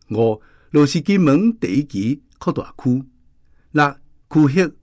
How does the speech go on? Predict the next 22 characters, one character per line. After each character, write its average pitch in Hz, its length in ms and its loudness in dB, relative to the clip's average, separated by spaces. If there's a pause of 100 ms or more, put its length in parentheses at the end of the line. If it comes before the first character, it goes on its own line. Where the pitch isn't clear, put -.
排 135 220 0
水 151 220 -2
检 139 200 0
讨 139 320 0 (140)
整 131 300 0
治。 85 220 -12 (580)
七、 - 320 2 (260)
大 117 240 -4
小 226 240 0
金 175 160 2
门 143 420 2 (1900)
开 135 260 0
发 113 300 -4 (260)
新 107 480 -2 (120)
内 76 240 -8
港。 - 280 -8 (960)
八、 165 140 4 (520)
集 135 160 -2
水 233 180 4
区 202 260 0
流 156 200 4
域 175 300 0